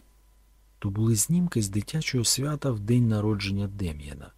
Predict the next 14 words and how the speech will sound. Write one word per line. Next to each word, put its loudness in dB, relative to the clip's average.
Дітлахи -2
на 4
гойдалках, 4
Кетрін 0
стоїть 2
осторонь, 6
спостерігає. -2
"Так", — 0
відповів -8
Торн. -8
"А -6
тепер -2
погляньте 0
сюди". -2